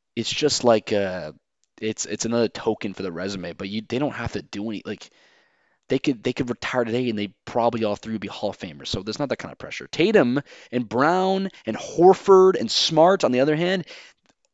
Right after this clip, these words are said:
I mean, Horford, even Horford, a seasoned vet, and we saw the stat, most playoff games ever played, not reaching the finals. He's in this finals right now, and he's, I'm, I'm, I'm sure there's, there's, there's more nerves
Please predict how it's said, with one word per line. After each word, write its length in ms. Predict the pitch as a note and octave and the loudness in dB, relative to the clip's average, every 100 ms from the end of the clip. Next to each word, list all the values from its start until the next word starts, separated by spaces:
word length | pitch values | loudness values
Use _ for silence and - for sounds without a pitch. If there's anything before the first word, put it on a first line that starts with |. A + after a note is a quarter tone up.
| _ _ _ - | _ _ _ 0
I 40 | |
mean, 120 | D3 | 2
Horford, 480 | C3+ - A#3+ - A2 | 2 2 0 0 -4
even 240 | C#3 G#3 G3 | -4 -4 -4
Horford, 320 | - D#3 G2 | -4 -6 -2
a 40 | |
seasoned 560 | - - D3 D#3+ D#3 C3+ | -2 -2 -2 -4 -4 -2
vet, 360 | A2 A#2 - - _ _ _ _ _ _ _ _ | 0 0 0 -16 _ _ _ _ _ _ _ _
and 120 | A#2+ | -8
we 160 | B2+ F#3+ | -4 -4
saw 200 | - - | 0 2
the 80 | F#2+ | 2
stat, 400 | - - G2+ A2+ | 0 0 0 2
most 240 | C#3+ - | 0 0
playoff 240 | - C3 B2+ | 4 4 4
games 180 | B2+ | 2
ever 140 | A#2 A#2 | 4 2
played, 300 | - A2 A#2 | 2 2 2
not 160 | A2 | 0
reaching 180 | G#2 G2+ | -2 -4
the 80 | G#2 | -6
finals. 340 | - G#2 A2 - - | -6 -6 -6 -8 -8
He's 240 | - A3 | 0 4
in 80 | G3+ | 4
this 140 | F#3+ | 4
finals 240 | - F3+ F3+ | 4 4 4
right 60 | |
now, 100 | F#3+ | 0
and 100 | E3 | 0
he's, 260 | A#2 D3+ - - - | -2 -6 -8 -10 -6
I'm, 180 | F2 B2 | -4 -2
I'm, 140 | D#3 E3+ - | -4 -8 -10
I'm 80 | D#3+ | -8
sure 120 | A3+ | -4
there's, 140 | A3+ | -2
there's, 220 | F#3 F#3+ D#3+ - | 2 2 0 -2
there's 160 | C#3 D3 | -2 4
more 180 | G3 | 6
nerves 540 | A3 G#3+ - - - | 6 4 2 -2 -10